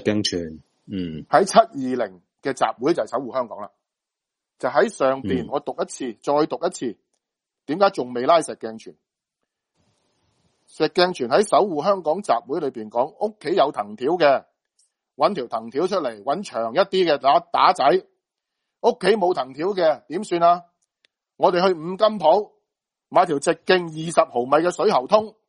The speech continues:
Speaker 2: 我哋要嚟做咩啊？教仔。大家記唔記得呢番說話？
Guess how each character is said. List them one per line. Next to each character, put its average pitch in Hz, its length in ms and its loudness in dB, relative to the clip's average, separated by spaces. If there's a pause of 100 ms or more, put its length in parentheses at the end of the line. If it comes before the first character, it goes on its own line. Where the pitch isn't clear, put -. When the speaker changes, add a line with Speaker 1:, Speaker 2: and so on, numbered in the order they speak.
(400)
Speaker 2:
我 170 120 2
哋 160 100 -2
要 170 120 2
嚟 131 120 -4
做 151 160 -2
咩 202 120 4
啊？ 170 200 4 (520)
教 160 240 2
仔。 151 300 0 (1160)
大 165 120 4
家 185 40 -2
記 180 140 -2
唔 127 60 -16
記 147 80 -6
得 170 80 -8
呢 180 100 -2
番 180 160 -6
說 120 180 -14
話？ 98 220 -14